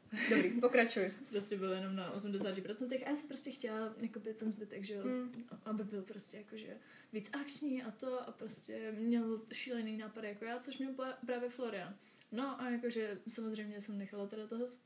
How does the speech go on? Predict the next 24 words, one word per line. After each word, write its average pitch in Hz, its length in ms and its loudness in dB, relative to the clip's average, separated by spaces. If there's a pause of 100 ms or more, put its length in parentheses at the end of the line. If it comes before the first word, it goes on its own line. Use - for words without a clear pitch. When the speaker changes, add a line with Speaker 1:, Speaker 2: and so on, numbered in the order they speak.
(160)
Speaker 2:
ten 247 160 4
vztah, 247 340 -2
jako, 247 380 2
s-, - 240 -10
ve 226 180 -2
kterém 226 280 0
jsem 233 220 2
byla, 220 500 -2
em, 214 420 -2 (360)
poměrně 220 440 0
šťastnější, 220 480 -4
když 214 160 -4
se 226 100 -8
to 226 100 -4
tak 220 160 -6
vemu, 220 260 -4
ale 247 140 2
zase 277 260 0 (320)
nemůžu 220 360 2
házet 202 300 2
špínu 190 320 -2
na 196 100 -4
Floriana, 185 480 -6
protože 202 420 -8